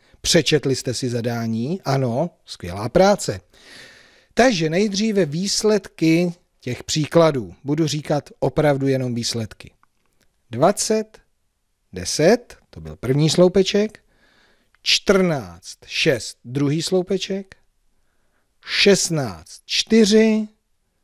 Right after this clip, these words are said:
dvě osmnáct, osm dvanáct. Výsledky v-, správně? Dobře. A teďka větší než osm a zároveň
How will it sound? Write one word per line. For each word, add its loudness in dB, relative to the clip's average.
dvě 2
osmnáct, 0
osm 0
dvanáct. 0
Výsledky -2
v-, -10
správně? -2
Dobře. -4
A -6
teďka -2
větší 2
než -6
osm -2
a 2
zároveň 0